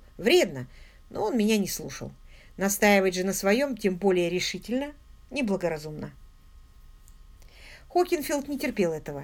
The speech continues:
и мог отомстить. "А где были вы и Инесса, когда узнали об убийстве?" "Где мы были?" задумался он. "Мы проводили день отца в долине с нашими сыновьями и их семьями.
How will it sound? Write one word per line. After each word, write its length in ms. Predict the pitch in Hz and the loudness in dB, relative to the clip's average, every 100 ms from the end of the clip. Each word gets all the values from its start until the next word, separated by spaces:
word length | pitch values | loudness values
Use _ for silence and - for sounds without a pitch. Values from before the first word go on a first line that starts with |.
| 175 - | -14 -12
и 80 | 180 | -2
мог 320 | 185 311 - - | -2 -2 -6 -8
отомстить. 680 | 233 277 202 - 180 - - - - - - - - - - - - - - - - - - | -4 -4 -4 -8 -12 -14 -20 -20 -20 -20 -20 -20 -20 -20 -20 -20 -20 -20 -20 -20 -20 -20 -2
"А 200 | 226 226 | 4 6
где 240 | 202 311 | 6 0
были 220 | 320 302 277 | 0 0 0
вы 160 | 277 | 2
и 140 | 269 254 | 2 2
Инесса, 300 | 302 - 226 | 2 0 0
когда 340 | 226 208 220 | 0 0 0
узнали 320 | 220 214 208 | 2 2 2
об 80 | 202 | 2
убийстве?" 500 | 208 175 131 - 120 - - - - | -2 -4 -8 -8 -10 -10 -20 -20 -18
"Где 300 | 156 160 185 | -12 -2 0
мы 120 | 180 | 0
были?" 440 | 175 339 403 151 - - - - - | 4 4 4 0 -10 -20 -20 -20 -18
задумался 640 | 147 156 156 151 143 - | -12 -10 -10 -12 -10 -10
он. 160 | 139 139 - - - - - - - - | -10 -12 -18 -20 -20 -20 -20 -20 -20 -16
"Мы 320 | 165 208 392 | -4 2 2
проводили 560 | 359 349 320 277 330 277 | 2 2 2 0 -2 -2
день 240 | 285 311 | -2 0
отца 340 | 294 - 226 170 | 0 2 2 4
в 60 | |
долине 400 | 196 226 226 165 | 4 2 2 -4
с 120 | 170 | -2
нашими 280 | 254 262 254 | -2 -2 -2
сыновьями 560 | 247 254 254 294 330 240 | 0 0 0 -2 0 0
и 120 | 220 | 0
их 100 | 220 | -2
семьями. 560 | - 165 160 156 156 | -4 -4 -6 -10 -12